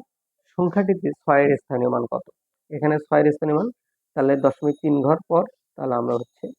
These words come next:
এটি উত্তর। দুই দশমিক তিন দুই গুণন একশো, আমরা জানি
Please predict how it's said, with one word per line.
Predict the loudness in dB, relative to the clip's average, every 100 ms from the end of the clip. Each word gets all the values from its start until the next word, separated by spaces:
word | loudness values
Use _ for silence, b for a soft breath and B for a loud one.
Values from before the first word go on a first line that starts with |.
| _ _ _
এটি | -8 -8 -14
উত্তর। | -20 _ _ _ _ _ _ _ _ _ _ _ 0
দুই | 4 6 6
দশমিক | 4 2 2 2 0
তিন | 2 4
দুই | 4 4 0 2
গুণন | 4 4 2
একশো, | -2 _ -10 -8 -4
আমরা | 0 0
জানি | 0